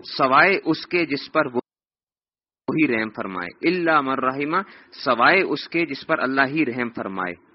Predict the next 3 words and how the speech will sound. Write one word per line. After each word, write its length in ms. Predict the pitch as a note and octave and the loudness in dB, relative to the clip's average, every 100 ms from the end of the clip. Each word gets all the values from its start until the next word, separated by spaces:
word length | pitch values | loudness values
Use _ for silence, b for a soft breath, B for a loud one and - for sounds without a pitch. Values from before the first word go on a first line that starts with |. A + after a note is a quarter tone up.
| _ _ _ _ _ _ | _ _ _ _ _ _
وحال 540 | G#2+ A2+ A2+ C#3 D3 D3 C#3 | -6 -4 2 4 6 4 2
بینہم 2500 | C#3+ D#3 _ _ _ _ _ _ _ _ _ _ _ _ _ _ _ D#3 _ _ - C#3+ B2+ B2+ | 2 0 _ _ _ _ _ _ _ _ _ _ _ _ _ _ _ -10 _ _ -8 -4 -4 -4
الموج، 580 | A#2+ A2+ A2+ C#3 D3+ - | -4 -4 -2 0 0 -2